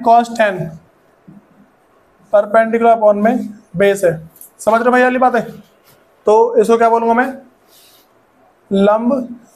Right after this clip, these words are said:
बटे में आधार। तो यहाँ पे करने के लिए लंब कितना है? तीन। आधार कितना है? under root seven। भाई सुनो, तुम्हारी book में answer match नहीं होगा ये वाला। सुनो, पता कि अगर ना बहुत case में होगा,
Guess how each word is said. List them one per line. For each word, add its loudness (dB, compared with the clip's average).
बटे 2
में -4
आधार। 2
तो 2
यहाँ 0
पे -2
करने 0
के 0
लिए -2
लंब 2
कितना 2
है? -2
तीन। -2
आधार 2
कितना 0
है? -6
under 2
root -6
seven। -2
भाई 2
सुनो, 0
तुम्हारी 0
book -4
में 2
answer 0
match 0
नहीं 4
होगा 2
ये 0
वाला। 0
सुनो, -4
पता -2
कि -2
अगर 0
ना 0
बहुत -2
case 0
में 2
होगा, -2